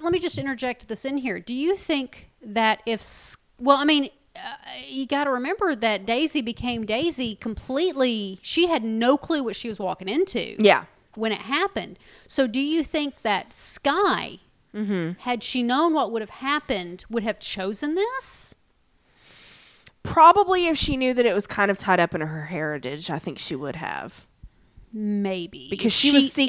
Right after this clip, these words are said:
Speaker 2: seeking, she was seeking
Speaker 1: Yeah, if
Speaker 2: a
Speaker 1: she,
Speaker 2: home.
Speaker 1: if she fully understood it, maybe. But being the person that she was before, she was so anti-establishment, so
Speaker 2: Mm-hmm.
Speaker 1: anti-rules
Speaker 2: Yeah.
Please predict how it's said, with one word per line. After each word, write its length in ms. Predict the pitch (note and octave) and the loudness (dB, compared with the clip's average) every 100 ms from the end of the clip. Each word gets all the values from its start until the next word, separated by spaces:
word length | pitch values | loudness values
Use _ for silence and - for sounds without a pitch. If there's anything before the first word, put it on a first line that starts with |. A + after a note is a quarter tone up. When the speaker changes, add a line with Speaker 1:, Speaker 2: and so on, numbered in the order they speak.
| C#4 | 4
Speaker 2:
seeking, 280 | A#3+ G#3+ G3+ | 2 0 -2
she 200 | - B3+ | -2 2
was 120 | A3+ | 0
seeking 360 | - A#3+ A3+ A#3+ | 0 -2 2 2
Speaker 1:
Yeah, 640 | A3+ A3+ A3 G#3+ G#3+ G#3 - | 4 4 2 2 0 0 4
if 100 | G#3 | 6
Speaker 2:
a 100 | F#3+ | 8
Speaker 1:
she, 80 | G3+ | 10
Speaker 2:
home. 500 | G3+ F#3+ F3+ F3 E3+ - | 10 8 6 2 -2 -2
Speaker 1:
if 140 | - - | -2 0
she 180 | D4+ | 0
fully 440 | C4 - A4 G4 B3 | 0 4 6 6 6
understood 680 | G#3 F#3+ F#3+ - G#3+ F#3+ | 2 0 -4 -4 -2 -2
it, 160 | F3+ G#3 | -2 -2
maybe. 300 | A3 G#3 G3 | 0 0 -2
But 360 | G3 - - A3 | -4 -4 -8 -2
being 440 | C#4+ E4+ D#4 A#3+ | 2 4 2 0
the 140 | G#3+ - | -4 -4
person 400 | C#4+ D4+ - A#3+ | -2 0 -2 -4
that 160 | F#3+ | -4
she 120 | - | -6
was 220 | A3 G3 F3+ | -4 -4 -6
before, 420 | G3 - D4 B3 | -10 -6 -2 -2
she 220 | - C4 | -4 -6
was 200 | A3+ G#3 | -6 -8
so 420 | - C4+ C#4 C4 - - - A3+ | -4 -2 -2 -4 -10 -20 -14 -4
anti-establishment, 1600 | B3+ D4 C4 B3+ A#3 G3+ - A#3+ A#3+ G#3+ G3+ - F3+ - - | -2 -2 -2 -2 -2 -4 -4 0 0 0 -4 -8 -10 -12 -12
so 340 | - - - F#3+ | -6 -2 0 0
Speaker 2:
Mm-hmm. 100 | F#3+ | 2
Speaker 1:
anti-rules 1400 | F#3+ C4 - B3 A3 G3 A3+ B3 G3+ D#3+ D3+ - - F3+ | 0 0 -2 0 0 0 0 2 0 -2 -8 -8 -4 2
Speaker 2:
Yeah. 260 | D#3+ D3+ | 2 2